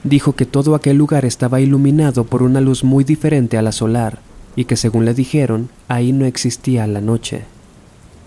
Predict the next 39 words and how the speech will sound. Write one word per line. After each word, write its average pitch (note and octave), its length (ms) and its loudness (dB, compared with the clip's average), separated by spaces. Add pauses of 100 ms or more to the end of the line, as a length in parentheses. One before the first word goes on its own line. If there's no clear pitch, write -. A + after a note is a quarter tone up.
(360)
Los A2+ 200 -2
nazis, B2+ 380 0
por G#2+ 180 -6
lo G#2+ 140 -2
tanto, A#2 560 0
querían B2 360 2
hacerse C3 420 -2
con A2+ 180 0
esta C3 220 -2
fuente B2+ 360 0
de A#2 180 0
energía A2 520 -2
inagotable. G#2+ 720 -4 (1600)
Las C3+ 160 0
personas D3 400 0
que - 80 -6
sostienen C#3+ 480 0
esta C3 200 -4
teoría B2+ 680 0
argumentan C3 600 2
que B2 140 -2
instituciones B2+ 720 -2
como A#2+ 240 0
la A2+ 100 0
nasa A#2+ 520 -2
están C3 340 -2
al C#3 100 0
tanto C#3+ 300 0
de A#2+ 100 0
la A#2 80 0
existencia C3 600 -2
de B2+ 100 -2
la B2+ 140 0
vida C3+ 220 0
en A#2 120 0
el A2+ 80 -2
centro B2 340 -2
del A2+ 160 -2
planeta A#2 560 -4